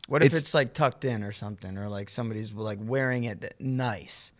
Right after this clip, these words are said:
Speaker 1: or they're wearing it and they're wearing, like, a vest or something?
Speaker 2: I, I think it looks too casual, just personally, and that's, that's what it comes down to. Is I think it looks just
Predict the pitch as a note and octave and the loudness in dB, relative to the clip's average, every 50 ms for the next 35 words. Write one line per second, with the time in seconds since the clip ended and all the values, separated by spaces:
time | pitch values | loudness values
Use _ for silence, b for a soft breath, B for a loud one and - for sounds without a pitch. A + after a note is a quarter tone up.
0 | b b b b b b b - - G3 F#3 F#3+ F#3 E3+ E3+ F3 F3 E3+ E3+ E3 | b b b b b b b 4 6 6 8 8 8 8 8 8 8 8 6 4
1 | D#3+ D#3+ D#3 D3+ D3 - - - C3 C3+ C3 C3 B2+ C3 C3 C3+ C3 B2 B2 A#2+ | 4 4 2 2 2 0 -2 -6 -4 -2 0 0 0 0 0 0 0 0 0 -2
2 | A2+ A2+ A#2 G#2+ A2+ C#3 C3 A2+ G#2 G2 - - - A2 A2 - - F#2+ G2+ G2 | -2 -4 -4 -2 2 4 4 4 2 0 -4 -6 -6 -6 -6 -4 -6 -6 -6 -8
3 | - - F2 - G#2+ - _ _ _ _ _ _ _ _ _ _ _ _ _ _ | -10 -12 -12 -12 -14 -20 _ _ _ _ _ _ _ _ _ _ _ _ _ _
4 | _ _ _ _ _ _ _ _ _ _ _ _ _ _ _ _ _ _ - C#3 | _ _ _ _ _ _ _ _ _ _ _ _ _ _ _ _ _ _ 8 10
5 | D#3 D3 - - - _ _ _ - B2 C3 C3+ - - F3 D3+ E3 D3+ D3 D3+ | 10 10 8 6 -4 _ _ _ 6 8 8 8 8 6 6 8 8 8 8 6
6 | - - - - - - C#3 A#2+ - - A2 A#2 C#3+ D3+ F#2 D#2 C2 - C#2+ - | 4 2 -2 -6 -2 0 0 0 2 0 2 4 4 4 4 4 0 -2 -4 -4
7 | C#2 C#2 - - D2 C#2+ - - D2+ D2 D2 C#2+ C#2+ C#2+ D2+ E2 E2+ E2 - - | -6 -6 -4 -2 -4 -2 -2 -4 -2 -2 0 0 0 2 2 2 2 2 0 -2
8 | - - F2 F2+ - - - - G2 F#2+ F2+ - - - E2+ D#2 D2 E2+ E2+ F#2 | 2 6 6 6 6 4 0 4 6 6 6 6 4 2 2 2 4 4 4 4
9 | G2 F#2+ - D#2+ D2+ D#2 D2+ D2+ D2+ D2+ C#2+ - - - - - E2 E2 - - | 4 2 2 0 0 0 0 0 0 -2 -2 -4 -10 -14 -10 -6 -6 -6 -2 -2
10 | F#2+ E2+ F2+ E2+ C2 D2+ D#2+ E2 - - - - - F2 D#2 C#2+ - | -2 -2 -2 -2 -2 -2 -2 -2 -4 -4 -10 -6 -4 -4 -4 -4 -6